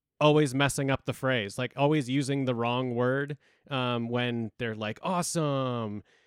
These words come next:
totally," they're saying stuff, and he just says something ridiculous.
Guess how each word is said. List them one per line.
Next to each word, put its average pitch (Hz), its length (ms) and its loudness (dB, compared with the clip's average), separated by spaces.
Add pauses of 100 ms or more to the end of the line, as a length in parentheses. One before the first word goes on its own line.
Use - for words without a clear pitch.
(320)
totally," 180 640 2
they're 131 140 0
saying 135 260 -2
stuff, 143 200 -6
and 131 80 -4
he 135 80 -2
just 127 160 -6
says 131 140 -2
something 123 220 -4
ridiculous. 107 800 -6